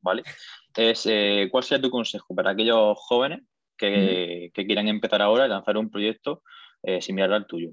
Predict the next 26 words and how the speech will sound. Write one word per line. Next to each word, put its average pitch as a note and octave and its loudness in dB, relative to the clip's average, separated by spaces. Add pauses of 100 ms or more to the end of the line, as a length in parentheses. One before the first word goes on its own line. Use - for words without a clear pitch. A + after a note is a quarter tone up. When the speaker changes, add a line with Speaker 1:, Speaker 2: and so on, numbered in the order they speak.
(300)
Speaker 1:
¿Cuál A#2 -2
sería B2 2
tu A#2+ 6
consejo A#2 0
basado A2+ 0
en - -12
tu A2+ -2
experiencia? E3+ -6 (1040)
Speaker 2:
Bueno, - -4 (300)
eh, D#3 -2 (1040)
hay G#3+ 0
una A3+ 0
cosa A3+ -4
que E3+ -4
yo E3 -2
creo F3+ -4
que G3 0
va G3 2
relacionada F#3 -4
con F3+ -4
lo F3 -8
que F3 -2
hablábamos F3 -2
antes, F3+ -4
que E3 -6
era, E3+ 0